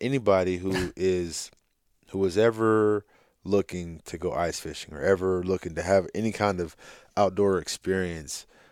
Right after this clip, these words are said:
Speaker 1: to where you're just gonna be educated, you gotta hit up Full Scale, because this man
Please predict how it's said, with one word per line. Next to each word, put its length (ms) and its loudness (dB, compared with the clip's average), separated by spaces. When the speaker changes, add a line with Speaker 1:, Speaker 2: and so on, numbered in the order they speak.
Speaker 1:
to 100 -8
where 120 0
you're 160 -4
just 200 -8
gonna 160 -6
be 240 -16
educated, 800 -4
you 120 -6
gotta 300 6
hit 200 -2
up 160 -8
Full 240 -12
Scale, 460 -10
because 340 -10
this 220 -2
man 540 -4